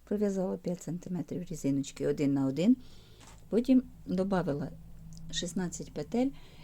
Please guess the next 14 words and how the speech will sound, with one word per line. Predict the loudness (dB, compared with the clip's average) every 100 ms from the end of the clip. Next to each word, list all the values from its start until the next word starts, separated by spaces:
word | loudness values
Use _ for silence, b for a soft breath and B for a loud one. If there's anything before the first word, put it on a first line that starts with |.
| -10 -2
і | -2
пішла | 0 -4 0 2 4
в'язати | 2 0 -2 0 -2 -4 -8 -20 -10 -6
узором. | -4 -2 0 0 -4 b b b 0
До | 2
пройми | 4 2 2
зв'язала | 0 -2 0 0 0 -2 -6 -18 -20 -20 -20 -20 -20 -20 -20 -2
так | 0 0
само, | -2 0 2
як | 0 -4
і |
перед, | -4 -4 -4 -8
сорок | -8 -4 -4 -4
сантиметрів. | -6 -6 -2 0 4 2